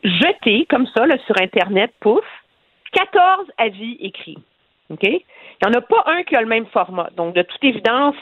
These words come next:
c'est, c'est des, c'est des, des,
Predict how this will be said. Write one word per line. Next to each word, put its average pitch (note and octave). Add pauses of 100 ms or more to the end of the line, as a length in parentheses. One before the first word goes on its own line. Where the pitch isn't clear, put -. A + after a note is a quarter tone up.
c'est, C4+ (1400)
c'est G#3
des, F#3+ (340)
c'est G#3
des, F3+ (200)
des, F#3+